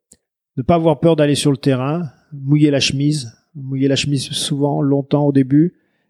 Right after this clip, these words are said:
et pas voir tout de suite, euh,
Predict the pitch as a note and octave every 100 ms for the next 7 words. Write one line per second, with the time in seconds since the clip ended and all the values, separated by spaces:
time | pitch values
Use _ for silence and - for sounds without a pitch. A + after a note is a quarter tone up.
0 | _ C#3 B2+ B2+ B2+ B2+ B2+ B2 A#2+ C#3
1 | C#3 C3 C#3 - - D3 C#3+ - C3 B2
2 | B2 B2